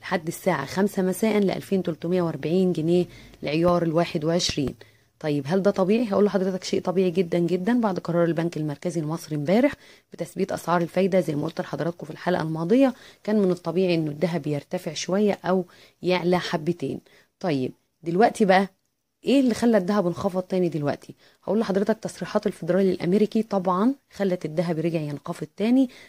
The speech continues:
حوالي ستين جنيه لتمانين جنيه على اختلاف الأعيرة. إيه اللي قاله جيروم باول بالظبط في التصريحات بتاعته؟ ويا ترى إيه تأثير التصريحات دي على الذهب في الأيام القادمة؟ الناس اللي معاها ذهب واشترت بالغالي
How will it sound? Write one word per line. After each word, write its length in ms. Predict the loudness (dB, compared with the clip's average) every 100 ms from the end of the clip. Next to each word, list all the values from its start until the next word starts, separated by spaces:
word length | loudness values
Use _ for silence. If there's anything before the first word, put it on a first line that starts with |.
| _
حوالي 480 | -8 0 4 6 4
ستين 420 | -2 -6 -4 -2
جنيه 200 | 2 4
لتمانين 560 | 2 2 -4 0 2 2
جنيه 320 | 2 2 2 -2 _
على 160 | -6 -4
اختلاف 540 | -6 -6 -2 -2 -4 _
الأعيرة. 640 | -6 -4 -2 -2 -2 -6 _ _ _ _ _ _ _ _ _
إيه 120 | 2 4
اللي 160 | 4
قاله 260 | 4 4 4
جيروم 340 | 2 2 2
باول 300 | 6 6 6 2 -12 -4
بالظبط 200 | -4 -4
في 100 | -10
التصريحات 500 | -12 -10 -10 -4 -4
بتاعته؟ 480 | -2 -2 0 -2 -4 _ _
ويا 180 | -4 -2
ترى 300 | 0 -2 -2 0
إيه 80 | 2
تأثير 400 | 2 2 2 2
التصريحات 560 | -4 -8 -8 -4 -2
دي 120 | 2
على 160 | 2 0
الذهب 240 | -2 -2
في 100 | -2
الأيام 340 | -2 0 2 2
القادمة؟ 440 | 0 -2 2 2
الناس 380 | 2 2 2 2
اللي 100 | 0
معاها 260 | 0 -2 0
ذهب 200 | -2 -2
واشترت 340 | -4 -2 -2
بالغالي 540 | -2 -2 0 0 -2